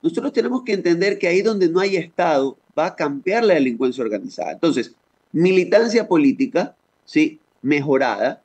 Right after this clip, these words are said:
a la par de un plan de inserción real de las personas, eh, digámoslo así, en la vida económica. No tiene que ser tan difícil para las personas, eh, abrir cuentas. Y mire, le doy algunas claves de cómo eso termina afectando la estructura en general.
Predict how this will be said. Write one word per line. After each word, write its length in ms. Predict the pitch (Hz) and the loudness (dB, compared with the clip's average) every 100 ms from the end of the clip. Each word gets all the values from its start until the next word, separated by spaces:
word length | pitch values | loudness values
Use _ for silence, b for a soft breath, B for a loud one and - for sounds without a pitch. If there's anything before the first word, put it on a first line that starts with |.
| _ _ | _ _
a 120 | - 139 | -4 0
la 200 | 135 - | 0 0
par 180 | 190 | 0
de 80 | 202 | 2
un 100 | 190 | 0
plan 260 | 165 190 202 | 0 0 0
de 180 | 196 - | -2 -4
inserción 760 | 170 165 160 143 135 - 180 185 | -6 -4 -2 -4 -4 0 0 0
real 600 | 156 135 135 156 165 147 | -2 0 0 0 0 -2
de 80 | 127 | -4
las 160 | - | -6
personas, 760 | - 110 - 123 117 90 87 _ _ _ _ - | -8 -10 0 2 2 -2 -10 _ _ _ _ -2
eh, 340 | 123 117 110 131 | 2 2 2 0
digámoslo 420 | 127 135 135 123 | 0 -2 -2 -2
así, 340 | 117 131 - _ _ _ _ _ _ - | -2 -2 -4 _ _ _ _ _ _ -2
en 160 | 139 | 0
la 120 | 131 | 0
vida 200 | 131 151 143 | 2 2 0
económica. 680 | 139 120 127 131 120 107 | -4 -4 -2 -2 -4 -4
No 180 | 123 170 | -2 -2
tiene 260 | 175 202 - | 0 -2 -2
que 100 | 135 | -6
ser 240 | 175 156 | -6 -6
tan 260 | 170 175 180 | -4 -2 -2
difícil 480 | 147 160 170 175 | -4 -4 -4 -4
para 160 | - 135 | -2 -4
las 140 | 123 | -4
personas, 560 | - 113 147 156 170 170 _ _ _ - | -8 -4 -2 2 0 -2 _ _ _ -4
eh, 200 | 117 - | -2 0
abrir 380 | 135 147 214 220 | 0 2 2 2
cuentas. 280 | 139 117 139 | 0 0 -4
Y 100 | 185 | 0
mire, 300 | 262 208 139 | 2 2 0
le 160 | 160 170 | 0 0
doy 320 | 185 208 208 | 2 2 2
algunas 400 | - 165 190 196 | 0 0 -2 -6
claves 360 | - 196 208 196 | -2 4 4 4
de 120 | 170 | -2
cómo 300 | 190 180 180 | -4 0 -2
eso 200 | 180 196 | 0 -4
termina 480 | - 151 156 190 202 | -2 -2 -2 0 0
afectando 600 | 196 147 _ 202 233 175 | 0 -8 _ -2 0 -2
la 120 | 127 | -2
estructura 400 | - 120 - 120 | -6 -12 -4 -2
en 80 | 113 | 0
general. 340 | 110 101 98 | -2 -2 -4